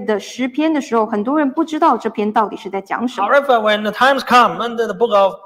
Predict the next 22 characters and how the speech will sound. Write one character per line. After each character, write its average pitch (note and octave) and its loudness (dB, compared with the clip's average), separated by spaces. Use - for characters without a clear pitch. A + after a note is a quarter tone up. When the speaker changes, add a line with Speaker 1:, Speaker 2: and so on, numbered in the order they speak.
Speaker 2:
Hebrews, G#3+ 0
Holy B3 2
Spirit A#3 -2
guide A3 0
him G3 -2
to F#3 -4
explain F#3+ 0
to D#3 -6
us, C3+ -4
we D#3+ -2
understand E3 -6
today. B2 -10
Speaker 1:
但 G#3+ -4
是 G#3+ -4
当 A3 0
时 G#3+ -6
间 C4 0
到 D#4 6
了， G#3+ 0
在 G3+ -4
希 C4 -6
伯 A3 2